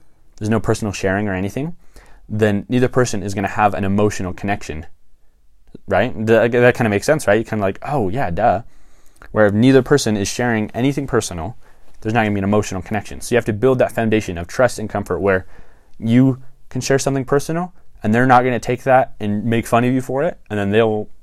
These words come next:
share something personal with you. And something personal doesn't have to be, you know, they don't have to be sharing all their deepest, darkest secrets. Something personal could just be, "I really enjoy this movie or this book or this type of music"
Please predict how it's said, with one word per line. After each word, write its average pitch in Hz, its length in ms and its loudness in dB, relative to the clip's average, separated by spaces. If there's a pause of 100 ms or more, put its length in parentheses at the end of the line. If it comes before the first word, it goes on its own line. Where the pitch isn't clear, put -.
(160)
share 110 440 4
something 107 320 -6
personal 113 340 -2
with 113 120 -2
you. 139 220 -2 (520)
And 110 180 0
something 160 220 0
personal 120 380 2
doesn't 107 200 2
have 104 180 2
to 104 80 -4
be, 98 280 -2 (1000)
you 95 60 -8
know, 87 120 -4
they 95 80 2
don't 104 120 -2
have 107 160 -2
to 113 80 -2
be 101 160 -2
sharing 98 500 -2 (320)
all 101 140 0
their 98 140 2
deepest, 95 360 -4
darkest 92 280 -2
secrets. 113 340 -4
Something 120 260 -2
personal 110 580 -4 (380)
could 135 140 0
just 127 140 0
be, 139 240 0 (340)
"I 107 100 4
really 123 400 4
enjoy 117 460 2
this 107 280 -2
movie 131 340 -2
or 92 200 0
this 98 240 -2
book - 360 0
or 98 200 -2
this 101 280 0
type - 220 2
of 113 80 0
music" 113 480 -4